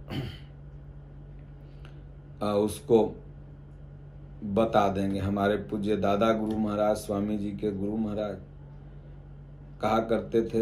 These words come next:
अपने सत्संगों में कि मैंने कभी नहीं सोचा था कि मैं साधु बनूंगा।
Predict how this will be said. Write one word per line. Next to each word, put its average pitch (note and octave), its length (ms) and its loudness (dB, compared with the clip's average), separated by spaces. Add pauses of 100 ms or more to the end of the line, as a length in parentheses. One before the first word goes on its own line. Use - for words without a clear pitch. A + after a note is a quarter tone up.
अपने A2 220 2
सत्संगों A2 680 2
में A2 320 2 (840)
कि A#2+ 340 2 (420)
मैंने A#2 500 6
कभी B2 420 6
नहीं B2 220 6
सोचा A2 540 4
था G#2+ 100 6
कि G#2+ 120 -2
मैं G#2+ 160 2
साधु F#2+ 420 0
बनूंगा। E2+ 540 -4